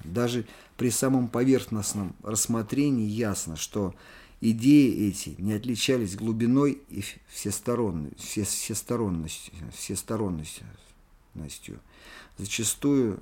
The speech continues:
носили гротесковый и нелепый характер и явно окрашены предрассудками.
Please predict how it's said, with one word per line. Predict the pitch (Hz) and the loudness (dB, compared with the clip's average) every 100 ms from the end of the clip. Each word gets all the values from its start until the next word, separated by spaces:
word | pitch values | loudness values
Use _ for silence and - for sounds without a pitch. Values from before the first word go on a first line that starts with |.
| - | -6
носили | 95 104 - 110 98 | -4 -2 -2 -2 -2
гротесковый | 107 113 107 107 - 127 113 104 | -2 -4 -2 -4 0 0 2 0
и | 107 | 0
нелепый | 113 110 110 101 | 2 2 0 -2
характер | 101 107 117 135 - 87 - - | -4 0 0 0 -4 -12 -12 -6
и | 98 | 0
явно | 110 120 113 101 | 2 2 0 -2
окрашены | - - 104 113 104 98 92 - - - - | -4 -4 -4 -2 -2 -4 -4 -12 -20 -20 -10
предрассудками. | - 107 110 113 - 101 - - 69 | -2 2 2 2 0 -4 -6 -10 -10